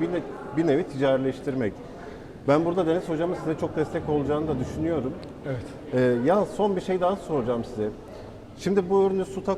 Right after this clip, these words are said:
Speaker 1: kondu. Ee, hastanede bununla ilgili bir operasyon var ve doktor bunu kullanmadı. Çünkü hastanenin kaynağı yok.
Speaker 2: Evet.
Speaker 1: Niye kaynağı yok? Maliye para aktarmamış ya da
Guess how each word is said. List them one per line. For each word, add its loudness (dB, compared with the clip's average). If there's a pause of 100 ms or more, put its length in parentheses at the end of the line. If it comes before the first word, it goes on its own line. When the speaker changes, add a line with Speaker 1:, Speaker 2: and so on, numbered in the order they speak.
(120)
Speaker 1:
kondu. -2 (960)
Ee, 2 (140)
hastanede 2 (180)
bununla 6
ilgili 2
bir 4
operasyon 2
var 0 (280)
ve 2
doktor 0
bunu 2 (100)
kullanmadı. 2 (280)
Çünkü -2
hastanenin -2 (100)
kaynağı 2
yok. -6 (500)
Speaker 2:
Evet. -4
Speaker 1:
Niye 2
kaynağı -2
yok? -4
Maliye 0
para 0
aktarmamış -4
ya 0
da 0